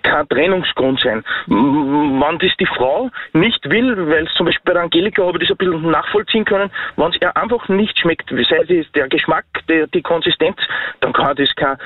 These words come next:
wenn man da eingespielt ist, kann das so auch Spaß machen. Also das, das kann jetzt kein Trennungsgrund sein.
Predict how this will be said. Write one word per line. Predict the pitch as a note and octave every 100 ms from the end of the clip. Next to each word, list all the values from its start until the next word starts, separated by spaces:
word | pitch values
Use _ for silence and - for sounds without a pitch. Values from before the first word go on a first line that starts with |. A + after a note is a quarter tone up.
| -
wenn | B2+ C3+
man | D3
da |
eingespielt | - C3+ F3 - E3+ E3
ist, | D#3+ - -
kann | C#3
das | C3+ C#3
so | C3
auch | A#2
Spaß | - - F#2 -
machen. | G2 - G2
Also | A2 A#2 - - - - - -
das, | B2+ - -
das | C3 -
kann | - C3 B2+
jetzt | -
kein | C3+
Trennungsgrund | A2+ B2+ G3 D#3 - A2+ G#2+
sein. | G2+ G#2+